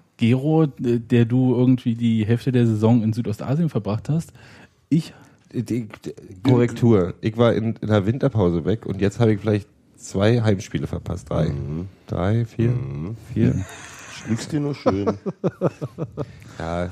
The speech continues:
Speaker 2: die, die strafenden Blicke sind berechtigt. Ich habe im Stream,
Speaker 3: In
Speaker 2: ich
Speaker 3: der
Speaker 2: habe
Speaker 3: kritischen
Speaker 2: tatsächlich
Speaker 3: Phase der
Speaker 2: wirklich,
Speaker 3: Saison, ja?
Speaker 2: ich habe im St-, ja, kritische Phase, war alles, die war alle in Sack und Tüten. Hofi, ich wusste, Hofi macht das Ding und dann ist gut.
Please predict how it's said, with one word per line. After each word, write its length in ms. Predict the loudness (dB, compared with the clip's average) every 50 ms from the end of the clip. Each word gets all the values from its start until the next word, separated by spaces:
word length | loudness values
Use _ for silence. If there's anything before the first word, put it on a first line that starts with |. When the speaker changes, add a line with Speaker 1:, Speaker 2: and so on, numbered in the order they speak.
| -10 -10 -6
Speaker 2:
die, 100 | -6 -4
die 180 | -2 -2 -4
strafenden 480 | -4 -4 -2 0 0 0 0 -2 -4 -2
Blicke 240 | -2 -4 -4 -4 -4
sind 140 | -6 -6 -8
berechtigt. 420 | -8 -8 -10 -12 -14 -18 -18 -14 -10 -6
Ich 120 | -4 0 2
habe 280 | 4 4 6 4 4
im 180 | 2 2 -2 -4
Stream, 320 | -6 -8 -4 -2 -2 0 -2 -4 -8 -10 _ _ -20 _ -4
Speaker 3:
In 0 |
Speaker 2:
ich 100 | 0 2
Speaker 3:
der 100 | 4 4
Speaker 2:
habe 160 | 6 4 6
Speaker 3:
kritischen 20 |
Speaker 2:
tatsächlich 340 | 4 2 2 2 0 0 2
Speaker 3:
Phase 200 | 2 2 4 4
der 80 | 4 4 4
Speaker 2:
wirklich, 100 | 2 2
Speaker 3:
Saison, 240 | 2 2 0 0 0
ja? 200 | -2 -2 -4 -4 -6
Speaker 2:
ich 160 | -6 -6 -2
habe 200 | 0 0 2 0
im 120 | 0 -2 -6
St-, 220 | -8 -12 -8 -8 -8 -8
ja, 80 | -8 -14 -18 -18
kritische 440 | -20 -20 -18 -12 -12 -12 -12 -10 -6
Phase, 220 | -2 -2 0 0
war 160 | 2 2 2
alles, 160 | 2 2 0 -2
die 180 | -4 -6 -2
war 140 | 2 2 2
alle 100 | 2 2
in 80 | 0 0
Sack 140 | -2 -4
und 80 | -4 -4
Tüten. 260 | -2 -2 -2 0 2 0
Hofi, 260 | 0 2 2 0 0
ich 240 | 0 -2 -4 -2 -2
wusste, 240 | -2 -2 2 2 2
Hofi 180 | 2 2 0
macht 240 | 0 0 0 0 0
das 100 | -2 0
Ding 220 | 2 0 2 2 0
und 80 | 2
dann 140 | 2 0 0
ist 120 | 0 0
gut. 140 | 2 0 0